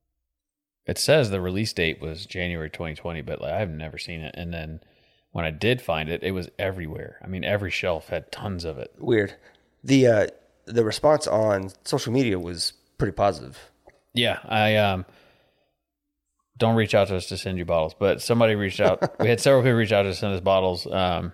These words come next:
Speaker 1: and we had a, a friend that also reached out, and I did send him a couple. But,
Speaker 2: Nice.
Speaker 1: um, yeah, apparently, I, I, again, I, I'm not quoting anything, but what I read was that it was only released in South Carolina, Georgia, Florida.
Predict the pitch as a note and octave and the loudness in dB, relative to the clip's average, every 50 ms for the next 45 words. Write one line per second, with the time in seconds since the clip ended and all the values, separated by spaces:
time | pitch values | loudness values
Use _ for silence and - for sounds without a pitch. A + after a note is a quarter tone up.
0 | - - - F#2+ F#2 F#2+ F#2 F2 - _ _ _ _ _ _ _ - - - G2 | -10 -10 -6 -4 -2 0 0 -2 -2 _ _ _ _ _ _ _ -20 -8 -6 -4
1 | F2+ F2 E2 E2+ E2+ E2+ - - _ _ - G2+ F#2+ F2+ F2+ - - E2+ D#2+ F2 | -4 -2 -4 -4 -6 -10 -12 -20 _ _ -4 0 2 2 2 0 -2 -6 -6 -6
2 | E2+ - - D#2+ D#2+ D2 - - - F2+ E2 E2 F2+ F#2+ F2 G2 F#2+ F2+ F2 F#2 | -8 -4 -4 -2 -2 -2 -4 -6 -6 -6 -4 -4 -4 -4 -4 -2 -4 -4 -4 -6
3 | - _ _ _ _ _ _ _ _ - - - E2+ D#2+ G2 E2+ A1+ G#1 G#1 - | -14 _ _ _ _ _ _ _ _ -16 -12 -12 -12 -12 -12 -12 -12 -14 -16 -14
4 | - - - _ - - - _ - - G#2+ G#2 B2 A#2+ - A2+ G#2+ G#2 G2 F2+ | -14 -14 -14 _ -16 -18 -18 _ -6 0 2 4 4 4 4 2 2 2 0 -2
5 | F2+ F2 F2 _ _ _ _ _ _ _ _ _ _ _ _ _ _ _ _ _ | -4 -8 -10 _ _ _ _ _ _ _ _ _ _ _ _ _ _ _ _ _
6 | _ _ _ _ _ - B2 A#2 G2 - B2 C3+ C#3+ C3 A#2 A2+ A#2+ - - - | _ _ _ _ _ -2 -2 -2 0 0 0 0 0 2 2 2 0 0 -2 -2
7 | F2+ A2+ A#2 A#2+ A#2 A#2 - E2 G#2+ G#2+ G#2 F#2+ F2+ F#2+ G2+ G#2 G2+ - - F2 | 2 4 6 6 4 4 2 0 0 0 0 0 0 0 0 0 -2 -4 -6 -14
8 | C2+ F#2 - - F#2+ G2 F#2 C#2+ - - - F#2+ F#2 F#2+ F2+ F2 F2 E2+ E2+ - | -4 -2 -2 -2 0 -2 -4 -4 -4 -4 -2 -2 -2 -2 -2 -4 -4 -6 -4 -6
9 | F#2 E2+ D#2+ E2+ F2 - - - - _ - F#2 F#2+ F2+ E2+ E2 E2+ G2 A2 A2 | -6 -6 -4 -4 -4 -4 -4 -10 -20 _ -6 -4 -2 0 -2 -2 0 2 4 4
10 | G#2 F2+ F#2 F#2+ F2 - F#2+ E2+ E2+ F2 F2+ G#2 A2 A2 G#2 F#2 F#2 F2+ D#2 F2+ | 4 2 0 -6 -6 -4 -6 -6 -6 -6 -6 -4 -4 -4 -4 -6 -6 -6 -6 -4
11 | F2+ E2+ - - - - - E2+ D#2+ D#2+ - - - F#2+ F#2 F2+ - F#2+ F2+ F2 | -6 -4 -6 -8 -10 -10 -10 -10 -10 -8 -8 -6 -4 -4 -4 -4 -6 -6 -6 -4
12 | E2 D#2+ D#2 D#2 - E2 E2 D#2 D#2 - - - - F#2 E2+ E2 C#2+ A1+ A#1 - | -6 -6 -8 -8 -8 -8 -8 -8 -12 -16 -16 -10 -6 -6 -6 -4 -6 -10 -12 -16